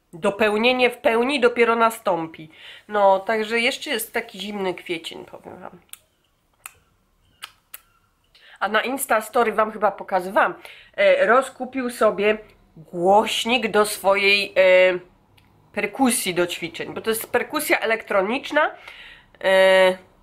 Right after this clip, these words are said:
do ćwiczeń, bo na normalną nie mamy miejsca, ale ma ten głośnik, to może podpinać sobie i, e, używa głośnika w godzinach, że nie powinno sąsiadom przeszkadzać. Poza tym nasi sąsiedzi za,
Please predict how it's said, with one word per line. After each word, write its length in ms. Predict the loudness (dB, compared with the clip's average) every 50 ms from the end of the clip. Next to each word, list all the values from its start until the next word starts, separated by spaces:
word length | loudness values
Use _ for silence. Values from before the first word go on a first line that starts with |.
| _ -8
do 140 | -4 -4 -2
ćwiczeń, 580 | -2 -2 -2 -2 -2 -2 -2 -2 -4 -4 -6 -12 -18 _
bo 160 | -12 -12 -10
na 340 | -4 0 2 2 2 0 -4 -10
normalną 580 | -2 0 2 2 4 4 4 4 4 4 0 -2
nie 120 | -2 0
mamy 260 | 2 2 2 2 0
miejsca, 600 | 0 0 0 0 -2 -4 -6 -4 -2 -2 -2 -2 -6 -16 -20 -20 -10 -4
ale 220 | -2 -2 0 0
ma 140 | 2 0 0
ten 220 | 0 -2 -4 -4
głośnik, 500 | -2 2 2 2 2 2 -2 -8 -8 -4
to 100 | -4 -2
może 240 | 0 0 0 0 0
podpinać 680 | 0 0 -2 -4 -6 -6 -4 0 2 2 2 0 -2 -4
sobie 360 | -4 -4 -4 -2 -2 -4 -4 -4 -8 -18 -20 -20 -20 -20 -20 -20 _ _ -8
i, 340 | -4 0 0 0 2 0 0 0
e, 120 | -2 -2
używa 500 | -2 -2 0 2 2 2 2 2 2 0
głośnika 520 | 0 -2 -4 -4 -4 -4 -6 -2 -2 -2
w 60 | 0 2
godzinach, 460 | 2 0 0 0 0 0 0 0 0
że 140 | -2 -2 -2
nie 100 | 0 2
powinno 560 | 2 2 2 2 0 -6 -2 0 2 2 2
sąsiadom 540 | 2 0 0 0 2 2 0 2 0 -2 -4
przeszkadzać. 640 | -4 -4 -4 -4 -4 -4 -2 -2 -2 -4 -6 -10 -8
Poza 240 | -6 -2 -2 0 0
tym 160 | -2 0 2
nasi 240 | 2 2 2 0 -2
sąsiedzi 500 | 0 0 0 0 0 -2 -4 -4 -2 0
za, 140 | 0 0